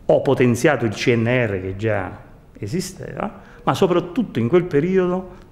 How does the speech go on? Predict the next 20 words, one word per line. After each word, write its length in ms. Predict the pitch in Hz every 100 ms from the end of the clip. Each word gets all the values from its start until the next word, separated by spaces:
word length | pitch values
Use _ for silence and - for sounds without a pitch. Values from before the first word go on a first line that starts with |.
| -
anche 680 | 202 214 208 175 170 - -
l'industria 1000 | 139 160 160 170 - - - - 98 95
faceva 460 | - 123 - 117 110
cultura. 680 | 113 95 - 104 98 - - - - - -
Cioè 160 | -
dire, 320 | 107 139 110 92
l'Olivetti 680 | 120 120 131 135 - - -
per 160 | 101
esempio, 600 | 101 104 101 101 131 - 92
al 120 | 147
suo 220 | - 220
interno 720 | 156 190 190 214 214 220 214
c'erano 320 | 208 208 180
delle 220 | 127 127 135
scuole 480 | - 202 160 110
di 100 | 107
formazione 680 | 143 - 123 156 170 - 208
di 100 | 117
alto 300 | 131 147 -
livello 680 | 117 151 104 98 139 180 190